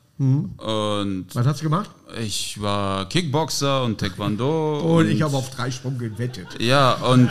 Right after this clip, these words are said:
Speaker 2: äh, ich glaube, meine Kondition wäre besser. Also die Polizisten, ich weiß, in Berlin sehen die anders aus, aber die Polizisten in Stuttgart, die sehen aus, als kämen sie gerade aus einem Vollzeit-Bürojob und hätten
Speaker 1: Ja.
Speaker 2: Excel-Tabellen sortiert. Die
Speaker 1: Ja.
Speaker 2: sehen nicht aus, als könnten die hart anpacken. Es tut
Speaker 1: Okay.
Speaker 2: mir leid, es ist so. Und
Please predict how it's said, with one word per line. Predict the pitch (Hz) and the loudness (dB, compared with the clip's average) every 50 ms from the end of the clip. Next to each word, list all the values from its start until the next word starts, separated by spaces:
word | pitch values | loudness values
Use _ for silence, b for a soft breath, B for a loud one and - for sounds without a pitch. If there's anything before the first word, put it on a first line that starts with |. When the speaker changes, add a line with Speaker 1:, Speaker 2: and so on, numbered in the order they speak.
| - - | 4 0
Speaker 2:
äh, | 127 120 120 117 117 113 110 110 110 - - | 0 2 2 4 4 4 4 4 6 6 6
ich | - - | 6 6
glaube, | 123 123 131 143 147 143 | 6 6 8 8 8 8
meine | 143 151 147 151 143 | 8 8 8 8 8
Kondition | - 156 156 151 147 143 131 - 143 143 143 147 135 | 8 6 8 8 8 6 6 4 6 6 6 6 6
wäre | 127 127 | 6 4
besser. | 117 95 120 120 127 - - 120 | 4 4 4 4 4 4 2 4
Also | 107 107 113 107 123 | 4 4 4 2 2
die | 117 127 | 2 2
Polizisten, | 127 123 127 131 131 131 - 151 160 - - 110 | 2 2 2 2 2 0 0 0 -2 -2 -2 -2
ich | 90 | -2
weiß, | 104 110 107 104 | -2 -2 0 0
in | 101 90 | 0 0
Berlin | 98 101 107 131 160 151 | 0 0 2 2 2 2
sehen | 120 117 117 113 | 2 0 0 0
die | 113 104 | 0 0
anders | 110 135 127 107 92 - | 0 0 0 -2 -2 -4
aus, | 98 | -6
aber | 98 101 | -6 -6
die | 98 | -8
Polizisten | 95 90 117 107 107 - - - 156 147 - - 147 135 | -6 -6 -6 -6 -4 -6 -6 -6 -6 -6 -2 0 2 2
in | 123 117 113 | 4 4 2
Stuttgart, | 107 - - 143 147 - - 131 127 120 120 | 2 0 0 0 -2 -2 0 -2 -2 0 0
die | 117 | -2
sehen | 107 101 123 127 127 127 | 0 0 2 2 2 2
aus, | - 127 147 143 - | 0 0 -2 -2 -2
als | 120 110 - - | -2 -2 -4 -2
kämen | - 135 143 156 156 | -2 -2 0 0 0
sie | 123 127 117 | -2 -2 -4
gerade | 104 113 117 135 147 143 | -2 -2 -2 -2 0 0
aus | 139 123 - 123 | -2 -2 -2 -2
einem | 113 | -4
Vollzeit-Bürojob | - - - 131 147 147 - - 147 131 107 101 131 151 156 160 127 127 135 131 123 | -4 -4 -4 -4 -4 -2 -4 -4 -4 -4 -2 -2 -2 0 0 0 0 0 0 0 0
und | 117 | 0
hätten | 127 127 131 123 | 0 2 2 2
Speaker 1:
Ja. | 113 | 2
Speaker 2:
Excel-Tabellen | - - - - 143 117 - 107 98 95 90 85 92 101 | 2 0 2 2 2 2 2 0 -2 0 0 0 0 -2
sortiert. | 90 92 90 87 - 104 80 78 - - - - | -2 -4 -6 -4 -4 -4 -4 -4 -6 -10 -10 -6
Die | 110 | -2
Speaker 1:
Ja. | 101 | 0
Speaker 2:
sehen | 123 123 131 131 | 2 4 4 4
nicht | 135 123 131 135 | 4 4 2 2
aus, | 131 143 143 135 | 2 2 2 0
als | 123 113 - - | -2 -2 -2 -2
könnten | 135 127 127 - 120 113 | -4 -2 0 0 2 2
die | 110 107 | 2 2
hart | 110 107 104 - | 0 0 0 0
anpacken. | - 135 135 131 - - - - - - | 0 0 2 2 0 0 -2 -4 -8 -10
Es | - - | -8 -4
tut | 151 151 | -2 -2
Speaker 1:
Okay. | 131 131 | 2 2
Speaker 2:
mir | 135 - | 4 4
leid, | 113 117 127 120 101 - | 4 4 4 2 0 0
es | - 101 104 | -4 -8 -6
ist | 120 120 - - | -4 -4 -4 -2
so. | 101 98 90 | -2 -4 -4
Und | - - 95 98 92 - | -4 -6 -6 -6 -8 -8